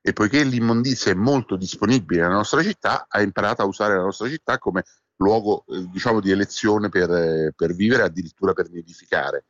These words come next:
Fino agli anni ottanta i gabbiani reali non nidificavano nella città di Roma, dagli anni ottanta hanno cominciato, il primo nido fu trovato al, all'ex zoo di Roma, insomma, all'oggi Bioparco,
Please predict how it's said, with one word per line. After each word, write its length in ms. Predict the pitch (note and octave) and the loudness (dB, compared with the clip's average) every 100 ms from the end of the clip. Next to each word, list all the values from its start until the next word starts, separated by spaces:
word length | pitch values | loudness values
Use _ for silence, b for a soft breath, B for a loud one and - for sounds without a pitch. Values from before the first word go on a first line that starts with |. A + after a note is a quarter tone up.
| _ _ _ _ _ | _ _ _ _ _
Fino 180 | G#2+ | 2
agli 140 | G#2+ G#2+ | 4 4
anni 200 | A2 A2 | 2 -2
ottanta 500 | G#2 B2+ A#2+ F#2+ F#2+ | -4 -2 -2 -2 -4
i 20 | |
gabbiani 320 | F#2 F#2 G#2 | -4 -2 0
reali 320 | G2 G#2+ G2 F#2 | 0 0 0 0
non 180 | B2+ | 0
nidificavano 580 | A#2 G2 G2+ G#2 G2 F2+ | 0 -4 -6 -2 0 0
nella 160 | F2 F2 | -2 -6
città 260 | - - | -6 -6
di 120 | A2+ D#3 | -2 0
Roma, 240 | E3+ D#3 | 0 2
dagli 200 | F#2 F2+ | 0 0
anni 120 | F#2+ F#2+ | -2 -2
ottanta 400 | - G2+ E2 F2 | -4 -4 -2 -4
hanno 140 | E2+ | -4
cominciato, 460 | F2 F#2 - A#2 E2+ | -12 -16 -4 -2 -4
il 80 | |
primo 180 | - F2 | -6 -6
nido 380 | F2 G2 F2 - b b b b _ | -4 -2 -2 -2 b b b b _
fu 120 | F#2 | -6
trovato 380 | F2+ F2+ F#2 F2+ | 0 2 2 0
al, 520 | E2+ E2+ E2 D#2+ D#2 | 0 2 2 0 0
all'ex 420 | D#2+ F2 E2+ - D2+ | 0 0 -2 -4 -2
zoo 200 | D#2+ D#2 | -2 0
di 100 | G#2+ | 2
Roma, 400 | A#2+ G2+ B2+ G#2+ | 2 2 0 -2
insomma, 300 | - D2 C#2+ | -2 -4 0
all'oggi 320 | D#2+ D#2 - | -2 -2 -2
Bioparco, 720 | C#3 D3+ E2+ E2 - A#2 | -2 0 -2 -4 -2 -2